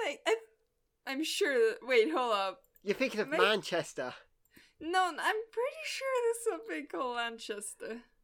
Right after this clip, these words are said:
Speaker 2: Okay, I'm curious. I gotta search this up. Manchester. <laughs>
Speaker 1: No, th-, there is a, there is a village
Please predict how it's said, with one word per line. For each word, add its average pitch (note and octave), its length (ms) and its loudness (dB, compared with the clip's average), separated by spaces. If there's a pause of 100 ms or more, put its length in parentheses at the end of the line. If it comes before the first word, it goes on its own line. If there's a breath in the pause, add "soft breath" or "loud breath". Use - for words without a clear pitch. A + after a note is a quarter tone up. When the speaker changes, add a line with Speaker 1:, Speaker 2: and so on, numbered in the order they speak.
(1200 loud breath)
Speaker 2:
Okay, C#3 160 -6
I'm D#3+ 180 -2
curious. - 440 -2
I E3+ 80 -6
gotta - 200 -6
search A#2 280 -10
this - 160 -18
up. A2+ 240 -12 (180)
Manchester. D3 880 -2
<laughs> - 40 -20 (520 loud breath)
Speaker 1:
No, E4+ 260 8
th-, B3+ 240 -10
there D4 220 4
is - 160 2
a, E4 300 0
there A3+ 200 4
is B3+ 140 -2
a C#4 60 0
village C4+ 360 2